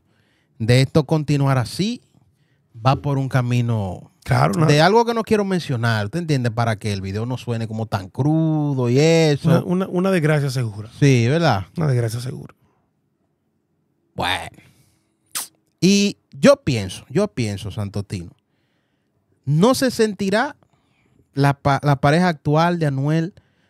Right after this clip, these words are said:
Speaker 1: mal con este comportamiento, que lo ve a él como enfocado en otras mujeres, estando con ella? O quizás ella entiende que esto es simplemente marketing de él.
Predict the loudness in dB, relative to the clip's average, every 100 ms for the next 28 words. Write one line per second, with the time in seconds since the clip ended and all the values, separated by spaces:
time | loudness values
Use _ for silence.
0 | _ -4 2 2 2 0 -4 -2 -2 -4
1 | -4 -2 -2 0 -2 0 0 0 -2 -6
2 | -4 -2 0 0 2 2 0 0 -4 -6
3 | -10 -10 -10 -10 -10 -8 -2 0 0 -2
4 | -2 -4 -4 -4 -2 -2 -2 -2 -2 -4
5 | -4 -4 -2 -2 -4 -8 _ _ _ _
6 | -2 -2 0 2 2 2 2 2 2 0
7 | 0 -2 -2 0 -2 -2 -4 -2 -2 -2
8 | -2 0 -2 -4 -6 -6 -4 -6 -8